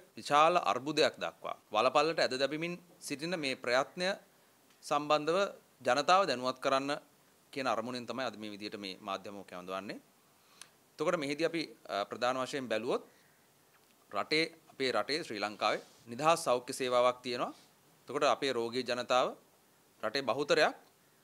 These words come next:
මේ නිදහස් සෞඛ්‍ය සේවයෙන් ප්‍රතිඵල ලබනවා. ඒක නිසා ලොකු ඔහුගේ, ඔවුන්ගේ උරහිසේ තියෙන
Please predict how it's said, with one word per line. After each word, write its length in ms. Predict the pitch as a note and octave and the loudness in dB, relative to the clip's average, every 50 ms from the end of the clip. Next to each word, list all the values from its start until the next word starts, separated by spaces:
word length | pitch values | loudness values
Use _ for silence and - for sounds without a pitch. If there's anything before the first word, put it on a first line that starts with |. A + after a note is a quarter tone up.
| _ _ _ - | _ _ _ -10
මේ 100 | B2+ B2+ | -8 -6
නිදහස් 360 | B2 A#2 A#2+ C3 D3 D#3 D3+ - | -4 -2 0 2 2 2 2 2
සෞඛ්‍ය 300 | D#3+ C#3 C3+ C#3 - C#3 | 2 0 0 0 -4 -6
සේවයෙන් 400 | - C#3+ C3+ B2+ B2 D3 G#3 C4+ - - _ _ _ _ _ _ _ _ _ _ _ _ _ - | -4 -2 -2 -2 -2 -4 -6 -6 -10 -16 _ _ _ _ _ _ _ _ _ _ _ _ _ -10
ප්‍රතිඵල 300 | B2+ B2 C3+ C3 C3+ C3 | -10 -6 0 2 2 4
ලබනවා. 400 | B2 A2 G#2 G2+ A#2+ B2 D3+ G#3+ - - _ _ _ | 4 2 2 2 0 -2 -4 -6 -6 -12 _ _ _
ඒක 200 | - A#2+ C3+ - | -4 -4 -2 -2
නිසා 300 | D3 D3 C#3+ - E3 D#3+ | -4 -4 0 2 2 2
ලොකු 280 | C#3 B2 B2+ - F3 F#3 E3+ - - | 2 0 -2 0 0 0 0 0 -4
ඔහුගේ, 480 | A2+ A#2+ C3+ C#3 D3+ D#3+ D3+ C#3 - - | -8 -8 -4 0 0 0 0 0 -2 -6
ඔවුන්ගේ 460 | A#2 A#2+ C3+ C#3+ C#3 C#3+ C#3+ C3+ - - A2 A2 B2 B2 B2 - | -8 -6 -6 -6 -4 -2 -2 -2 -4 -6 -8 -10 -10 -10 -12 -12
උරහිසේ 440 | - A#2+ A#2 B2+ C#3 C#3+ C#3 D#3+ D3+ | -10 -8 -6 -6 -6 -4 -2 -4 -4
තියෙන 240 | D3+ D#3 D#3+ E3 | -2 -2 -4 -2